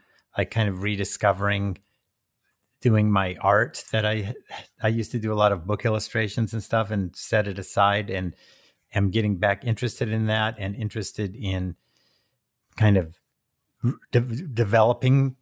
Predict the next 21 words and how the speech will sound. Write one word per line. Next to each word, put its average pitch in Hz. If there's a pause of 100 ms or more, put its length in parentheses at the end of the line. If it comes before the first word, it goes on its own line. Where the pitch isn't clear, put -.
(100)
that, 123
that 127
side 123
of 117
me 131
again. 135
And 113 (400)
your 131
book, 135
The 127
Practice, 123 (540)
is 113 (360)
about 120
creativity. 113 (200)
Can 127
you 143
talk 143
a 143
little 135
bit 120
about 107